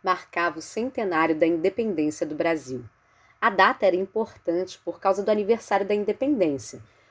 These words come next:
mas também entrou para a história porque foi a primeira transmissão de rádio no Brasil. O transmissor, fornecido pela empresa americana Westinghouse,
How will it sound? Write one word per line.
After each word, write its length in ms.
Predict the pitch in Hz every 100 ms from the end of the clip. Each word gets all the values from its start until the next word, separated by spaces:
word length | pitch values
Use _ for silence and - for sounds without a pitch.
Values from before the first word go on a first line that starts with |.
| -
mas 140 | 165 -
também 340 | 208 196 262
entrou 240 | 254 220
para 120 | 202 170
a 40 |
história 580 | - - 190 196 160 143 _ _
porque 220 | 196 -
foi 160 | 208 226
a 40 |
primeira 520 | 220 190 220 226 311 311
transmissão 580 | 262 254 226 - 233
de 100 | 220
rádio 480 | 226 185 180 196 185
no 60 | 190
Brasil. 560 | 185 175 147 135 131 127 _ _ _ -
O 80 | 202
transmissor, 720 | 220 262 247 190 - 214 190
fornecido 640 | - 165 175 165 - 175
pela 180 | 180 180
empresa 380 | 175 170 180 175
americana 520 | 170 165 165 180 175
Westinghouse, 920 | 160 175 180 175 160 175 190 170 156